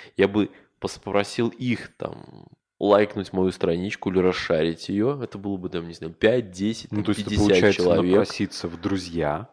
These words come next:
Speaker 1: Да, ну, к
Speaker 2: по
Speaker 1: своим
Speaker 2: сути.
Speaker 1: друзьям, ре-, ре-,
Speaker 2: Но, а
Speaker 1: ну.
Speaker 2: потом, э, написать, ну, себя какую-то там заметку.
Speaker 1: Да,
Speaker 2: Вот,
Speaker 1: да.
Speaker 2: и в надежде, что эт-, ее лайкнут, и она разойдется так взрыво-, так
Speaker 1: Да,
Speaker 2: волнообразно.
Speaker 1: ну и, и, видимо, рекламу. То есть это какой-то первый шаг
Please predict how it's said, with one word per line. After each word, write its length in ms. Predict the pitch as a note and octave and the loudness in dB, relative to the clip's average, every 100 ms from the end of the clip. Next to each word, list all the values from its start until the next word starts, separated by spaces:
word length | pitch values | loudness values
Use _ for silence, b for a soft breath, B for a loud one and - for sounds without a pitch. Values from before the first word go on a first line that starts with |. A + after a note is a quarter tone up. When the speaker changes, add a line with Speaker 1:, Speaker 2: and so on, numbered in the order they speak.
| _ | _
Speaker 1:
Да, 440 | - A2+ C#3 G2 | -10 4 6 6
ну, 140 | C3+ G#3 | 4 0
к 60 | |
Speaker 2:
по 60 | F#2 | 2
Speaker 1:
своим 360 | C3 C#3 E3 | 8 8 8
Speaker 2:
сути. 100 | C#3 G#2+ | 2 0
Speaker 1:
друзьям, 640 | A#2 A2 A2 A#2 G2+ F#2 | 0 -2 2 6 6 4
ре-, 440 | F2+ F2 F2 F2 F2+ | -2 -2 -2 -2 0
ре-, 20 | |
Speaker 2:
Но, 280 | F#2 F2 - | 0 0 -2
а 20 | |
Speaker 1:
ну. 240 | G2 F2 | -4 -2
Speaker 2:
потом, 540 | F2+ F#2 - C#3+ D3+ B2 | -2 -2 0 0 0 0
э, 320 | G2+ F#2 F2+ | 0 0 -2
написать, 600 | G2 - G#2+ - F2 - | -4 -6 -6 -4 -4 -4
ну, 120 | F2+ | -8
себя 600 | - F#2+ F2+ F2+ D2+ - b b | -4 -6 0 2 2 -2 b b
какую-то 460 | - - F#2 E2+ | -14 -6 -4 -4
там 220 | - E2 E2 | -10 -12 0
заметку. 840 | A2+ A#2 E2 D#2+ - G3 B3 - | 0 2 -2 -4 -4 -2 -2 -4
Speaker 1:
Да, 340 | - F#2 F2+ F2+ | -10 2 4 4
Speaker 2:
Вот, 300 | F#2 F#2+ F2+ | 0 0 0
Speaker 1:
да. 160 | F2+ A#2+ | 0 0
Speaker 2:
и 100 | F#3 | -2
в 60 | |
надежде, 400 | C#3+ G2+ B2+ F3 B2 | 0 -2 0 -2 -4
что 260 | - G#2+ | -4 -4
эт-, 100 | A2 | -2
ее 220 | F#2+ G2+ | 0 2
лайкнут, 580 | F#2 G#2+ G#3 - C#3+ - | 2 2 2 0 -4 -2
и 40 | G2+ | -2
она 180 | C#3 | 2
разойдется 580 | D#3 G2+ F#2+ G2 C#3+ - | 0 0 -2 0 -4 -4
так 280 | - G#2+ G#2+ | -2 -2 -2
взрыво-, 380 | F#2 F#2 G2 F2+ | -8 -4 -2 -4
так 160 | - - | -8 -16
Speaker 1:
Да, 180 | - | -10
Speaker 2:
волнообразно. 640 | F#2 G2 F2 D2 G2+ C3 A#2+ | -6 4 6 8 6 4 0
Speaker 1:
ну 60 | D3 | -2
и, 320 | D#3+ D3+ B2 | 0 0 -2
и, 40 | |
видимо, 360 | A#2+ C3 A#2+ A#2 | -2 -4 -2 0
рекламу. 360 | A2 A2+ F#2+ | 2 4 4
То 60 | F2 | 4
есть 80 | G2 | -4
это 80 | B2 | -4
какой-то 200 | B2+ B2 | -2 -2
первый 440 | - B2+ C3+ C3 | 0 4 6 6
шаг 420 | B2 - D#2+ - | 2 2 2 2